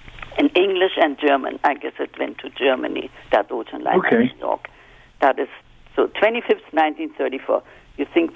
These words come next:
Speaker 1: somebody's interested to hang it on their wall? <laughs>
Speaker 2: It would be. The thing is, menus are on, um, my wife's, um, parents came from Germany. On, um, the, uh,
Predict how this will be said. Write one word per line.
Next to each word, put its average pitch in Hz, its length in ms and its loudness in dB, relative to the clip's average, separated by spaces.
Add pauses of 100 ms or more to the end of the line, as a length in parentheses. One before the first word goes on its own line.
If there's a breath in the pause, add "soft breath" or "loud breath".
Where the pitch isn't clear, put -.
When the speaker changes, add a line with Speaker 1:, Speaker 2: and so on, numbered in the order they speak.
Speaker 1:
somebody's 143 420 0
interested 151 540 -6
to 131 100 -8
hang 151 220 2
it 143 160 0
on 127 160 -2
their 185 240 6
wall? 208 380 -4
<laughs> - 120 -8 (1400 loud breath)
Speaker 2:
It 262 140 8
would 294 280 6
be. 254 260 4 (460 soft breath)
The 226 120 2
thing 320 240 6
is, 226 160 0
menus 247 500 2 (160)
are 190 160 2
on, 180 400 4 (300)
um, 151 500 -2 (480)
my 185 140 4
wife's, 262 260 4 (220)
um, 143 300 0
parents 143 340 0
came 131 220 0
from 123 160 4
Germany. 104 320 2 (600 loud breath)
On, 175 340 6
um, 156 400 4 (840)
the, 190 360 8
uh, 170 240 8